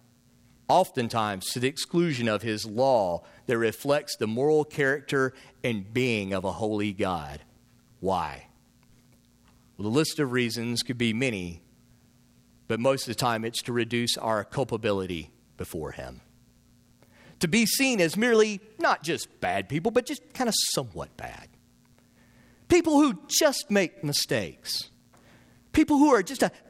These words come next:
touch off of mark, but essentially deep down inside,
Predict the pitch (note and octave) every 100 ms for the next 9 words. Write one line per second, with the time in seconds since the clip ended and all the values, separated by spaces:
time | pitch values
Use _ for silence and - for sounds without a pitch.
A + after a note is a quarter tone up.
0 | - - D4 G3+ - - - F3+ E3+ D3
1 | C3+ B2+ B2 G2 - A#3 E4 D#4+ - F4
2 | - D4 G#3+ B3 A#3 A3 F#3+ F3+ C#4+ A#3
3 | E3